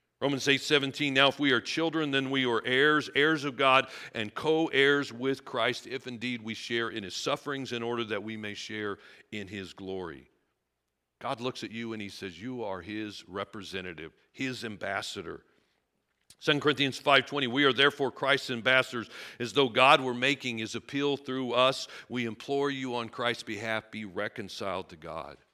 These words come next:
God looks at you and he says, "You are the righteousness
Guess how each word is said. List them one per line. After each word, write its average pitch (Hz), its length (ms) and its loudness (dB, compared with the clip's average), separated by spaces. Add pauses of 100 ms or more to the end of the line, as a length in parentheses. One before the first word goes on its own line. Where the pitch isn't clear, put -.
(800)
God 113 240 -2
looks 127 220 -6
at 90 100 -8
you 147 380 -8 (1300)
and 123 100 0
he 127 80 0
says, 107 340 -4
"You 131 180 -2
are 117 60 0
the 90 140 -6
righteousness 135 960 -4